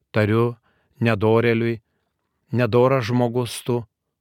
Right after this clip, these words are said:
tu mirsi, o tu nekalbėsi, kad įspėtum nedorėlį melsti savo kelio, taisyti jo, tai tas nedorėlis tikrai mirs dėl savo kaltės. Tačiau jo kraujo pareikalausiu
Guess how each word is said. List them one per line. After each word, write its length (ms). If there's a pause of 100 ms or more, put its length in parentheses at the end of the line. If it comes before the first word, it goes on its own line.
(180)
tu 140
mirsi, 480 (1400)
o 80
tu 160
nekalbėsi, 800 (480)
kad 240
įspėtum 720
nedorėlį 680
melsti 520
savo 320
kelio, 460 (340)
taisyti 720
jo, 220 (420)
tai 160
tas 300
nedorėlis 640
tikrai 340
mirs 380
dėl 200
savo 320
kaltės. 600 (880)
Tačiau 460
jo 140
kraujo 580 (640)
pareikalausiu 920